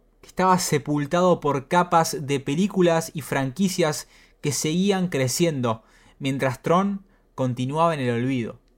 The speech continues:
Nunca había visto Tron Uprising. Fue emitida por Disney X D, pero desconozco la programación que tuvo en Argentina.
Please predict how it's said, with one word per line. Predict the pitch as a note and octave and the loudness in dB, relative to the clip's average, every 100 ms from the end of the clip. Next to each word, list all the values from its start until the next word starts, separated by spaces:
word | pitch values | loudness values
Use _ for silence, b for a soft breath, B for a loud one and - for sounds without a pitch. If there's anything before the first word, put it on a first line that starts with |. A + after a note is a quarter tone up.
| _ - | _ -2
Nunca | E3 F3+ E3 | 0 2 2
había | D3+ D3+ | 2 2
visto | D3+ D3 A#2+ | -2 -6 -4
Tron | C#3 D3 | -4 -2
Uprising. | C3+ B2 D3 D3 - A2+ G#2+ - _ | -2 0 0 0 -2 -4 -4 -8 _
Fue | - C3+ | -4 -2
emitida | C#3+ B2 D#3+ D#3 B2 | -2 -2 2 2 2
por | B2 | -2
Disney | D3+ C#3+ B2 | -2 -2 -4
X | A2+ | 0
D, | F#3 G3+ | 0 2
pero | E3 C#3 A#2 - _ _ _ | 2 2 -2 -10 _ _ _
desconozco | B2 B2 C#3+ E3 F3 E3 | -10 -4 -2 0 2 2
la | C#3 | 2
programación | - B2+ B2 B2 A#2+ D3+ C3 | 0 0 2 0 -2 -6 -6
que | A#2+ | -4
tuvo | C#3+ C3+ | -2 -2
en | A#2 | -2
Argentina. | G#2+ G#2 G#2+ D3+ B2+ - | -4 -6 -4 -4 -4 -8